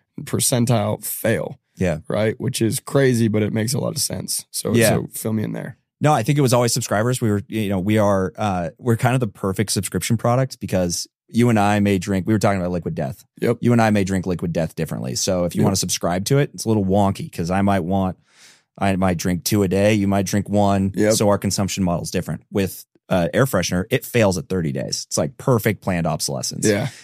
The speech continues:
Speaker 2: And it's, it's, it's a feature, right?
Speaker 1: Yep.
Speaker 2: Um, uh, so I think, uh,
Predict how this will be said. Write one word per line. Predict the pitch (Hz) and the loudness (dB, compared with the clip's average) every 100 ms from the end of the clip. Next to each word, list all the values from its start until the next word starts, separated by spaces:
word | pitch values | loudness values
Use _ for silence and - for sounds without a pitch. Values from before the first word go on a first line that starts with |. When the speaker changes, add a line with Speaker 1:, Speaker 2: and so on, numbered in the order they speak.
| - | -4
Speaker 2:
And | 113 104 98 | 0 2 2
it's, | 107 95 147 | 0 0 0
it's, | 131 - | 0 0
it's | 101 107 | -2 0
a | 107 | 0
feature, | 90 - 113 90 85 - | -2 0 0 0 -4 -2
right? | 104 107 117 _ | 0 0 -2 _
Speaker 1:
Yep. | 113 110 - | -4 -2 0
Speaker 2:
Um, | 107 98 85 | 2 0 -2
uh, | 110 104 90 | 0 -2 -2
so | - - 117 104 - _ _ _ | -4 0 2 0 -4 _ _ _
I | - 104 | -2 0
think, | 127 117 98 - | 2 2 0 -4
uh, | 113 101 98 90 | -2 0 0 -2